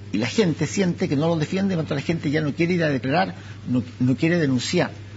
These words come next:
Entonces, aquí, a veces ser juez hoy día es como algo, ¿no?, que tiene un título casi de nobleza,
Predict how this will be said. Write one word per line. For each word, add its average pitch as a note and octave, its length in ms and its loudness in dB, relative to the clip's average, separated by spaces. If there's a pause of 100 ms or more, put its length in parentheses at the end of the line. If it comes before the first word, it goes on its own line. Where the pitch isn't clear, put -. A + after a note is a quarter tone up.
Entonces, - 380 -6
aquí, G#3+ 460 2 (520)
a B2 100 4
veces E3+ 240 2
ser D3 180 2
juez - 340 0
hoy C#3 160 2
día F#3 360 2 (480)
es C#3 120 -2
como C#3+ 400 2
algo, D#3+ 880 4 (200)
¿no?, E3+ 300 2
que C#3+ 100 2
tiene D#3+ 180 4
un C#3+ 80 2
título E3 340 4
casi E3 220 2
de D3 60 2
nobleza, D#3 560 2